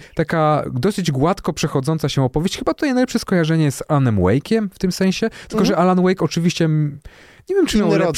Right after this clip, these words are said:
Speaker 1: lepszą
Speaker 2: historii
Speaker 1: walkę,
Speaker 2: trochę.
Speaker 1: inny rodzaj historii, inny rodzaj też tego, co tą, co, co czyniło tę grę niesamowitą, czyli tego takiego szaleństwa
Speaker 2: Tak.
Speaker 1: designerskiego,
Speaker 2: I straszną.
Speaker 1: niesamowitych scen. Straszną, tak. Bo tu też warto podkreślić,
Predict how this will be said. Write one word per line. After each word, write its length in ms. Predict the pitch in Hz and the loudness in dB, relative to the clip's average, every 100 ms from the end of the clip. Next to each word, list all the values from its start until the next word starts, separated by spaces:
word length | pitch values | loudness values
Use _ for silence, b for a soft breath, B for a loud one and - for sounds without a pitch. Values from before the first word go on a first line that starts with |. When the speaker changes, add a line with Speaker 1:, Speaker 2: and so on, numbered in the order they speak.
| 147 | 0
Speaker 1:
lepszą 120 | 147 | 2
Speaker 2:
historii 240 | 131 135 | 2 2
Speaker 1:
walkę, 160 | 113 - | 2 0
Speaker 2:
trochę. 180 | 110 127 | 0 2
Speaker 1:
inny 240 | 175 180 180 | 2 2 2
rodzaj 220 | 160 147 | 0 -2
historii, 580 | - 135 - 196 196 170 | -2 -4 0 0 2 2
inny 260 | 165 165 | 4 4
rodzaj 260 | 156 151 147 | 2 0 0
też 200 | 147 135 | -2 -2
tego, 460 | 156 147 139 135 131 B B B - | -2 0 2 2 0 B B B -6
co 320 | 151 135 135 | 0 0 0
tą, 340 | - 131 139 - | 0 0 0 -4
co, 140 | - | -12
co 180 | 139 156 | -4 -4
czyniło 420 | - 160 175 170 | 0 2 4 4
tę 140 | 151 147 | 2 0
grę 120 | 143 | 2
niesamowitą, 640 | 143 135 143 139 135 131 113 | 2 2 2 0 0 0 -2
czyli 240 | - 113 | -2 -2
tego 440 | 110 113 113 110 110 B B B | -2 0 2 2 0 B B B
takiego 320 | 123 127 127 | -2 0 0
szaleństwa 640 | - 143 143 143 - - | 0 2 2 2 0 -2
Speaker 2:
Tak. 100 | 117 117 | 0 0
Speaker 1:
designerskiego, 580 | 117 117 113 - 123 127 | 2 2 -2 -2 0 2
Speaker 2:
I 40 | |
straszną. 220 | 117 117 139 - | 2 0 0 0
Speaker 1:
niesamowitych 440 | 131 127 123 135 - | 0 0 0 0 -4
scen. 380 | - 131 123 131 B | -2 0 0 -2 B
Straszną, 480 | - - 156 131 123 | -12 -4 -2 -2 -2
tak. 220 | 127 113 - B | -2 -2 -4 B
Bo 80 | 143 | -4
tu 80 | 180 | -2
też 140 | 175 160 | -2 -2
warto 260 | 170 165 | -2 -2
podkreślić, 520 | 156 151 165 - 160 | -4 -2 -2 -2 -4